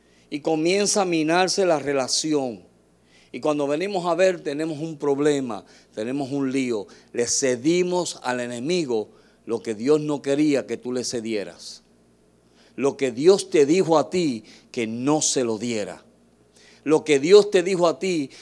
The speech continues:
que no tuvieras con ellos misericordia ni hicieses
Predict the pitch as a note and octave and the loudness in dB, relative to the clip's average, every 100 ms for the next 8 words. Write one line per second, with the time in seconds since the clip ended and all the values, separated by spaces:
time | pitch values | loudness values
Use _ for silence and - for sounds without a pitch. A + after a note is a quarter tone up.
0 | - - C3 D3 D#3 E3 D#3 F3 D#3+ - | -12 -2 0 2 0 0 2 4 2 -2
1 | C#3 C3+ D#3 E3+ C#3+ C#3+ C3 C3+ B2 A#2 | -6 0 2 2 0 -4 -4 -4 -4 -4
2 | - D3 D#3+ D#3+ D3 B2 A2 - D3 D3 | 2 4 4 0 -2 -6 -6 2 4 4
3 | - D3+ - | 2 -2 -6